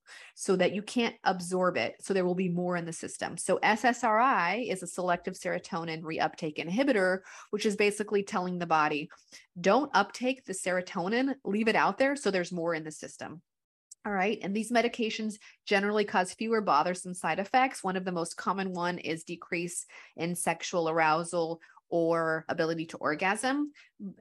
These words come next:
Th-, th-, that being said, the, the ones that fall into the category of S S, S S R I are fluoxetine. I'm gonna use the generic names 'cause that's what people know them by.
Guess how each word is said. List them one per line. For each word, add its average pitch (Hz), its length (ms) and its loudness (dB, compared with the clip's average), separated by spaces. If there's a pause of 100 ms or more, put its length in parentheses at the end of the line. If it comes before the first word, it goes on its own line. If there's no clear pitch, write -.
(460)
Th-, - 120 0
th-, 180 540 -8
that 165 200 2
being 185 180 -4
said, 180 360 0
the, 185 340 0
the 185 180 4
ones 180 260 2
that - 160 -2
fall 175 200 2
into 180 140 -6
the 185 100 -4
category 170 420 -2
of 170 80 0
S 180 160 0
S, 175 160 -4
S 190 200 0
S 180 200 0 (100)
R 156 240 4
I 214 480 4
are 165 400 0 (480)
fluoxetine. 220 1040 0 (800)
I'm 175 60 0
gonna 202 140 4
use 185 160 2
the 170 60 -2
generic 139 360 -6
names 143 240 -6
'cause - 80 -16
that's 143 120 -8
what - 80 -18
people 151 200 -6
know 139 140 -2
them 143 120 -6
by. 147 320 -2